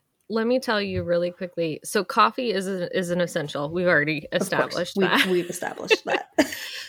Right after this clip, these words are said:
Speaker 1: So a couple weeks ago, I had to take one of my kids to the doctor really early in the morning. It was really far away. It's in the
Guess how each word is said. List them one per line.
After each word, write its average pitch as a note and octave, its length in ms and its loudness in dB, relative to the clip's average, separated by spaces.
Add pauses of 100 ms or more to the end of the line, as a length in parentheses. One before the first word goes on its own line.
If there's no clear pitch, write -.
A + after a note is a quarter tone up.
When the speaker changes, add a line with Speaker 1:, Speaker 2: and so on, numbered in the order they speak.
(140)
Speaker 1:
So D4 200 6
a B3+ 60 8
couple C#4 320 2
weeks B3 260 -4
ago, G3 240 2
I - 40 -2
had G3+ 120 -4
to - 60 -16
take A3+ 200 0
one G#3+ 120 -2
of G#3 40 -2
my F#3 120 0
kids F3 300 -2
to - 120 -10
the F3 80 -4
doctor D#3+ 420 0
really F#3+ 400 -2
early F#3 280 2
in F3 80 0
the E3+ 80 -2
morning. D#3+ 260 0
It - 60 -4
was F3+ 180 0
really F#3 320 2
far E3 300 2
away. A#2 260 -2
It's D#3 160 -6
in E3+ 220 -2
the D#3 280 -2